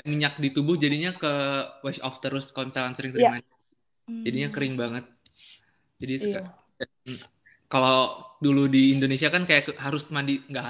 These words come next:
Speaker 1: harus sih,
Speaker 2: Tiap
Speaker 1: kebiasaan
Speaker 2: hari.
Speaker 1: dua kali sehari gitu
Speaker 2: Iya.
Speaker 1: kan.
Speaker 2: Mm-mm.
Speaker 1: Sekarang jadi kayak, aduh, sejarang mungkin deh gitu.
Speaker 2: Padahal dulu kalau denger bule kayak jarang mandi, kita kayak, "Ih, apaan sih?" gitu ya. Per-, terus sekarang kayak,
Speaker 3: <laughs>
Speaker 2: "Oh, gitu ya."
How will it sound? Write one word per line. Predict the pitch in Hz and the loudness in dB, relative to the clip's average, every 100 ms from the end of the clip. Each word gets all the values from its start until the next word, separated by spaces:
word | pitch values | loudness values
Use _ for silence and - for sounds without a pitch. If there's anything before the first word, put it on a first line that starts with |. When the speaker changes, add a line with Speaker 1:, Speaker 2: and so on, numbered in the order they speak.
| 127 | -8
Speaker 1:
harus | 135 | -8
sih, | 127 | -10
Speaker 2:
Tiap | 139 | 0
Speaker 1:
kebiasaan | 202 - 156 | 0 2 -2
Speaker 2:
hari. | 196 190 | -4 -2
Speaker 1:
dua | 139 180 | 0 0
kali | 139 135 | 0 -2
sehari | 135 131 131 143 135 | -4 -6 -6 -6 -6
gitu | 220 | 2
Speaker 2:
Iya. | 214 190 | 4 4
Speaker 1:
kan. | - - _ - | -2 -20 _ -8
Speaker 2:
Mm-mm. | 226 214 208 _ _ _ | -6 -4 -6 _ _ _
Speaker 1:
Sekarang | 135 147 | -8 -6
jadi | 143 135 | -6 -8
kayak, | 123 120 - | -8 -10 -12
aduh, | 135 139 139 | -12 -12 -10
sejarang | - 127 123 131 123 127 | -8 -6 -4 -4 -6 -8
mungkin | 131 127 147 | -10 -6 -2
deh | 156 151 - | -2 -2 -12
gitu. | _ _ _ _ _ _ - - _ _ _ | _ _ _ _ _ _ -20 -20 _ _ _
Speaker 2:
Padahal | 226 233 285 | 4 6 6
dulu | 254 285 | 6 4
kalau | 311 262 226 214 - - | 6 8 8 6 2 -4
denger | 214 208 208 | 4 6 6
bule | 202 190 196 202 | 4 4 6 6
kayak | 202 196 190 | 4 2 2
jarang | 190 190 196 | 0 0 0
mandi, | 185 196 226 | -4 -4 -4
kita | 226 262 | -4 0
kayak, | 226 - - | 2 2 -2
"Ih, | 247 | -4
apaan | 226 190 - 226 | -2 -2 0 0
sih?" | 233 302 | 2 0
gitu | 202 | 0
ya. | 185 180 _ | -10 -12 _
Per-, | 208 - | -6 0
terus | 254 311 | 2 4
sekarang | 262 262 330 339 | 6 6 6 0
kayak, | 233 226 | -2 0
Speaker 3:
<laughs> | |
Speaker 2:
"Oh, | 220 214 233 247 247 | 4 8 8 6 2
gitu | 202 202 208 | -4 -10 -8
ya." | 190 185 | -8 -10